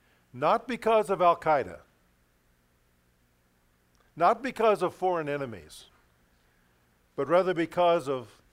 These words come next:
cultural, political correctness and socialist politicians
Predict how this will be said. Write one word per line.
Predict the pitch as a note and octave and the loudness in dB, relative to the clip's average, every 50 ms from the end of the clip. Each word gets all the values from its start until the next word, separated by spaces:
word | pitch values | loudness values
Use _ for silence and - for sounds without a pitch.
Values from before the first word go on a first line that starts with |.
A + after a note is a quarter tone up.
| _ _ _ _ _ _ _ _ _ _ - | _ _ _ _ _ _ _ _ _ _ -8
cultural, | - - F#3 F#3+ F3 - - F3 E3+ E3 D#3+ C#3 - _ _ - | -2 0 0 0 0 -4 -6 -4 -4 -4 -4 -6 -12 _ _ -6
political | - D#3+ D#3 E3 E3+ E3+ E3 D#3 D#3 D3+ | -4 -2 0 0 0 0 -2 -6 -8 -12
correctness | - - - C#3+ C#3+ C#3+ C#3+ - A#2+ G2 D#2+ - - - - - _ _ _ _ _ _ _ _ _ _ _ _ _ _ _ _ _ _ _ _ _ _ _ _ _ _ _ _ _ _ _ _ | -10 -4 -2 -2 -2 -2 -4 -8 -18 -18 -16 -16 -16 -16 -18 -20 _ _ _ _ _ _ _ _ _ _ _ _ _ _ _ _ _ _ _ _ _ _ _ _ _ _ _ _ _ _ _ _
and | - C3+ C#3+ C#3 C3 | -10 -10 -10 -10 -10
socialist | - - - F3 F#3 F#3+ - - G3+ E3+ D3 D3 - - - - | -10 -4 0 0 0 0 0 -2 -4 -2 -2 -4 -6 -8 -16 -8
politicians | - - E3 D#3+ D3+ D3 - - D#3 D3 - - A#2 F#2 F#2 F2+ - - - | -2 0 2 2 2 -2 -4 -6 -8 -8 -8 -12 -14 -16 -16 -20 -20 -20 -20